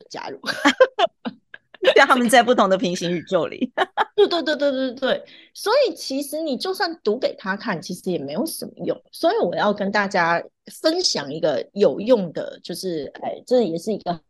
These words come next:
Speaker 1: 韩国很有名的阅读专家所介绍的一个方式，我觉得非常有用。就是呢，首先你带孩子，就是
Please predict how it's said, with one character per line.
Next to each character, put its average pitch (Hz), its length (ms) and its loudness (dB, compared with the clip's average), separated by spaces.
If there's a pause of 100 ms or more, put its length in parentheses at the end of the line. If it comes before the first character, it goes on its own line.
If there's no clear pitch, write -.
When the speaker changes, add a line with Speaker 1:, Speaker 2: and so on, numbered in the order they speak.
(120)
Speaker 1:
韩 160 240 -12
国 147 240 -4
很 175 200 -4
有 165 140 2
名 135 180 -14
的 - 240 -6 (260)
阅 233 140 4
读 165 160 -2
专 208 280 0
家 196 180 4
所 180 320 -4
介 254 200 0
绍 190 260 0
的 - 80 -6
一 - 40 -6
个 - 100 -10
方 247 280 -4
式， 302 200 -2
我 170 100 -2
觉 175 100 -8
得 175 80 -4
非 175 60 -12
常 180 200 -2
有 160 180 -4
用。 - 140 -2 (560)
就 403 140 2
是 427 200 0
呢， 285 420 0
首 226 240 0
先 311 240 0
你 208 40 -2
带 254 180 0
孩 185 260 -6
子， - 180 -16
就 381 140 0
是 453 40 2